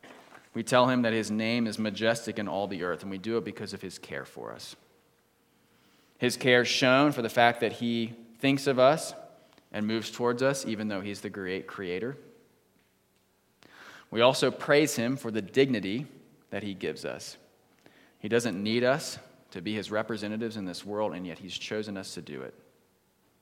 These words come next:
And we can have love and celebration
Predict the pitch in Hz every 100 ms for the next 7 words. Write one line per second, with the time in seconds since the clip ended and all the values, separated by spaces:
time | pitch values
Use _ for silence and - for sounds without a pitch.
0 | _ _ _ _ _ _ _ _ _ _
1 | _ _ _ _ - - - - - 110
2 | 120 120 123 104 104 110 120 113 90 -
3 | - - - 113 104 - 120 120 110 110
4 | 110 104